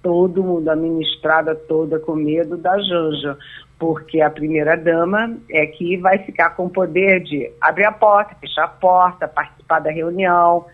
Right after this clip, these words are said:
decidir que horas acaba a reunião, quem que, quem que fala mais, quem que fala menos, ou seja,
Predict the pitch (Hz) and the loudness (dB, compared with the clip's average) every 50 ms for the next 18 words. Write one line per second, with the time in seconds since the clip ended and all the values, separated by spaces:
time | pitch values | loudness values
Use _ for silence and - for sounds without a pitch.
0 | - - - _ _ 151 165 175 170 - - 170 147 139 160 190 190 175 - - | -20 -20 -20 _ _ -2 -2 -2 -2 -2 -6 -10 -8 -4 -2 -2 -2 -2 -4 -2
1 | - 175 165 165 165 160 160 156 156 151 151 160 156 151 151 151 165 165 160 156 | 2 4 6 6 4 4 2 0 -2 0 0 0 0 2 0 0 2 0 0 0
2 | 160 165 165 165 175 180 180 175 175 175 175 175 - 180 170 165 160 - - 151 | 0 -2 0 2 4 4 6 6 6 4 2 0 -2 -2 -2 -2 -4 -8 -10 -10
3 | 139 - - _ - - 175 175 180 - - - 175 170 165 156 147 165 170 175 | -10 -12 -18 _ -4 -2 -2 -2 -4 -6 -2 2 2 4 4 4 2 2 0 0
4 | 175 - - 165 156 - - - 170 165 165 156 151 175 185 185 185 190 190 208 | 0 -4 -8 -12 -14 -6 0 2 2 2 2 2 0 0 -2 -2 -2 -2 -2 -4
5 | 220 214 277 185 175 160 156 156 | -2 0 0 2 2 0 -2 -6